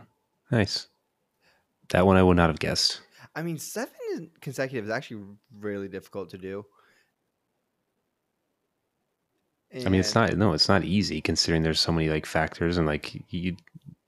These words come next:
Speaker 1: you could not, it's not like you're gonna play seven easy teams in a row.
Speaker 2: And, like, what if you get an assist or two assists in one of those matches, then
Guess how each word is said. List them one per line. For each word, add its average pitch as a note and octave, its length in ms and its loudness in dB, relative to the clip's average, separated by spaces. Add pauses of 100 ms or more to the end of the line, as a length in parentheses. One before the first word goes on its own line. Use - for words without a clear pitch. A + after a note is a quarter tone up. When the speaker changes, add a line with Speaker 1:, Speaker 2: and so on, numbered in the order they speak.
(600)
Speaker 1:
you G2 160 -2
could F2 260 -6
not, F2 220 4
it's F2+ 220 0
not G2 60 4
like F#2 100 0
you're F2 100 2
gonna E2 120 2
play E2 160 0
seven E2 340 4
easy D#2+ 260 -2
teams F2+ 320 0
in C#2+ 80 -6
a C#2+ 60 -6
row. E2 320 -6 (1400)
Speaker 2:
And, B2 180 -8
like, B2+ 180 -2
what A#2+ 100 -4
if C3 100 -8
you C#3 80 -10
get C3 140 -2
an B2 100 -6
assist - 440 -10
or A#2 100 -6
two B2+ 260 -8
assists A2 360 -8
in A2 100 -12
one G#2 140 -8
of G#2 80 -10
those G2+ 160 -8
matches, G2 320 -10
then F#2+ 260 -12